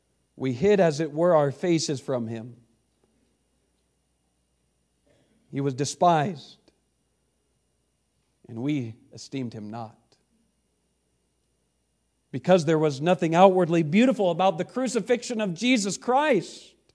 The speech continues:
because he died such a cruel death, appearing to us to be no God at all. In our sin, in our unbelief, we did exactly what Isaiah said we would do.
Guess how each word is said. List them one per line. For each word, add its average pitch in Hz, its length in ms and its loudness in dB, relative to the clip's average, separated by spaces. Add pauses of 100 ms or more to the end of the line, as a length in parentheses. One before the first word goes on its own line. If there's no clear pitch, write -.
(1300)
because 214 280 2
he 220 100 2
died 240 420 6
such 196 160 -2
a 196 60 0
cruel 254 340 2
death, 220 400 4 (1500)
appearing 254 440 4
to 226 160 2
us 285 160 6
to 254 80 -2
be 226 120 2
no 269 240 6
God 285 300 4
at 254 80 0
all. 262 640 4 (1160)
In 202 160 2
our 208 160 4
sin, 277 400 -2
in 220 120 0
our 202 160 2
unbelief, 269 840 2
we 254 160 0
did 233 160 2
exactly 254 560 0
what 240 180 4
Isaiah 233 440 4
said 240 280 0
we 247 140 -2
would 240 180 -2
do. 262 400 2